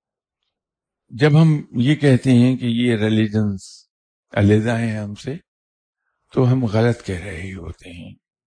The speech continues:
मैंने भी अभी जो बात कही, वो गलत कही है आपसे। दर हकीकत एक ही ये पैगाम है जो तमाम पैगंबर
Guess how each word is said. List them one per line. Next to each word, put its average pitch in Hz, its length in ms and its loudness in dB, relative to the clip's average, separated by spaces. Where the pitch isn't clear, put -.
मैंने 110 260 2
भी 110 220 0
अभी 104 220 0
जो 98 140 0
बात 95 340 -2
कही, 101 160 2
वो 120 140 0
गलत 95 320 -2
कही - 320 -20
है - 120 -16
आपसे। - 340 -20
दर 135 240 2
हकीकत 120 640 -4
एक 139 200 6
ही 165 200 2
ये 151 120 4
पैगाम 113 540 0
है 120 380 -4
जो 117 340 2
तमाम 120 500 -2
पैगंबर 98 640 -4